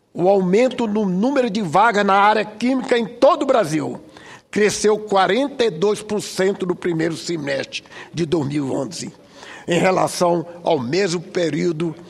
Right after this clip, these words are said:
em dois mil e dez, segundo o estudo. Como se observa, investir no setor químico em grande escala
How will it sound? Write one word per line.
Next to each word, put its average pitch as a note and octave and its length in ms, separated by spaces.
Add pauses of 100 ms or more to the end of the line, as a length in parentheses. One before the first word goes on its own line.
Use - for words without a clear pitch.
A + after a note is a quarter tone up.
(160)
em F3 100
dois D#3+ 260
mil D#3 380 (220)
e D#3+ 120
dez, C#3 480 (200)
segundo B2+ 480
o A#2+ 40
estudo. A2 520 (880)
Como D3+ 220
se - 120
observa, B2+ 800 (800)
investir B3 460
no C4+ 100
setor G3+ 360
químico A3 500
em B2 80
grande A3+ 340
escala E3+ 520